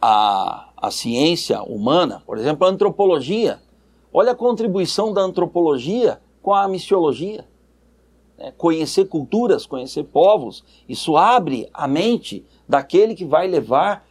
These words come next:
o evangelho para esses povos. A arqueologia,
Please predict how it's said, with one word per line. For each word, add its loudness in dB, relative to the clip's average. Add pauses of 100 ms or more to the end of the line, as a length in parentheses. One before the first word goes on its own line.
(140)
o 2
evangelho 4
para -6
esses -12
povos. -8 (400)
A 2
arqueologia, 2